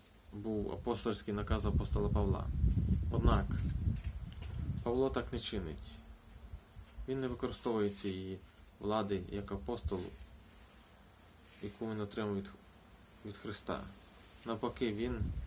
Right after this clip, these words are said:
використовує інший формат. Формат благання. Він говорить: «Я благаю». Тобто формат подавати накази протиставляється формату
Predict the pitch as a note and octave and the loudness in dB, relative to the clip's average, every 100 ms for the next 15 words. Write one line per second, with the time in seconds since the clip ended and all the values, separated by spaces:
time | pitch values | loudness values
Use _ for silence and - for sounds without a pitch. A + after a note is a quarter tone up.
0 | - - - - A2 A#2 A2 C3 A2+ A2 | -8 -14 -14 -10 -6 -4 0 2 2 2
1 | A#2 C3 B2+ G#2+ - G#2 G2+ E2+ - - | 2 0 0 -2 -2 0 2 0 -2 -6
2 | - - - - - - - - - - | -12 -14 -12 -8 -4 -2 0 0 0 0
3 | - - - - - - - - - A#2 | -2 -4 -8 -10 -10 -12 -14 -12 -2 0
4 | A#2 B2 - - - - A2+ A2 A2+ A2 | 4 2 2 -4 -6 -4 2 2 2 0
5 | F#2+ F2 - - G#2+ A2 A2+ G#2+ G2+ A#2 | 0 -4 -6 -6 -4 0 0 2 2 2
6 | G#2+ A2 G#2 A2 F2 E2 - - - - | 4 2 2 2 2 0 -4 -6 -8 -12
7 | - - - - - - - - - - | -12 -4 0 2 2 0 -2 -6 -6 -4
8 | - - - - - - C3 - B2+ A#2 | 0 0 0 -2 -4 -2 -2 0 -2 0
9 | B2+ C#3 B2+ - - - - - B2+ B2 | 4 4 2 -2 -4 -2 -2 0 2 4
10 | C3 C3 A#2+ A#2 - C3 A#2 G2+ F2+ - | 6 4 2 0 4 4 4 0 -2 -6
11 | - - - - - - A#2+ A2+ B2 - | -12 -14 -18 -14 -14 -8 -2 0 0 0
12 | A#2 B2 A#2 G#2 - - A2+ A2 G#2+ G#2 | 2 4 4 2 -2 0 2 2 2 0